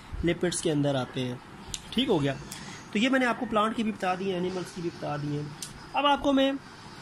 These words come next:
marine animals पे लेके आता हूँ कि marine animals, ठीक है। अच्छा, marine animals में याद रखें बेटा, Marine animals में, अ, दो important जो marine animals हैं, एक ख़ास तौर पे जो whale है,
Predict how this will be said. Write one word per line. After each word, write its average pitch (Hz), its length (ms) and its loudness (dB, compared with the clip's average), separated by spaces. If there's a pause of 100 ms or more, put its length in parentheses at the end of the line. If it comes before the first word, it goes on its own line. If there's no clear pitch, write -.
(540)
marine 202 420 6
animals 165 400 6
पे 156 120 -2
लेके 135 320 2
आता 131 240 0
हूँ 147 80 0
कि 175 80 -2
marine 170 340 4
animals, 127 460 2
ठीक 254 160 0
है। - 440 -4 (120)
अच्छा, 247 160 2
marine 226 380 4
animals 226 440 2
में 185 120 2
याद 160 240 2
रखें 160 220 -2
बेटा, 160 260 -2
Marine 170 460 0
animals 196 420 2
में, 202 260 0
अ, 190 40 -6 (320)
दो 175 540 2
important 190 520 -4
जो 196 100 -4
marine 175 320 -2
animals 156 400 -2
हैं, 156 280 -6 (400)
एक 196 160 0
ख़ास 175 260 4
तौर 170 240 0
पे 175 80 2
जो 156 120 2
whale 165 400 4
है, 156 240 2